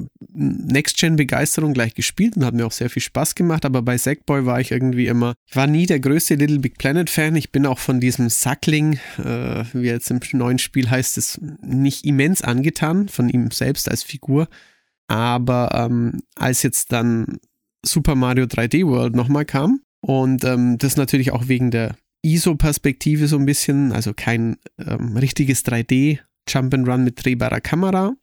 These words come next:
habe ich mir gedacht, warum spielst du, also du mochtest Mario so gern,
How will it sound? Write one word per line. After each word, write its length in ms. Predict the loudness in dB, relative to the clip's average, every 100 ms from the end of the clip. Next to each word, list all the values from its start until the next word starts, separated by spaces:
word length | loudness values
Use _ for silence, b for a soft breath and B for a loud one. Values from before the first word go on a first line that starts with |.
| -10 -2
habe 140 | 0
ich 60 | 2
mir 60 |
gedacht, 260 | 2 0 0
warum 220 | 0 2
spielst 300 | 0 0 0
du, 60 | 0
also 240 | 0 2
du 100 | 2
mochtest 420 | 2 2 -2 -2
Mario 280 | 0 2 2
so 140 | 2 2
gern, 340 | 2 0 -2